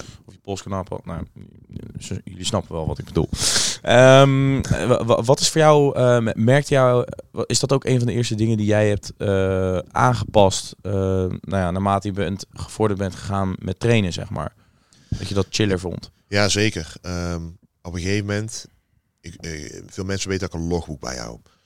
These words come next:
Speaker 2: Dus daar begint het al mee, dat je steeds sterker wil worden.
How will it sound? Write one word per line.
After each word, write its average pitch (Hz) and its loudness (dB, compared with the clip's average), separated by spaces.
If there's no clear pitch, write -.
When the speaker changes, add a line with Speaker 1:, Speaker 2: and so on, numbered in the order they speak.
Speaker 2:
Dus - -20
daar 98 -4
begint 92 -4
het 98 -6
al 85 -4
mee, 76 -6
dat 82 -6
je 78 -10
steeds 90 -4
sterker 104 -4
wil 78 -6
worden. 76 -6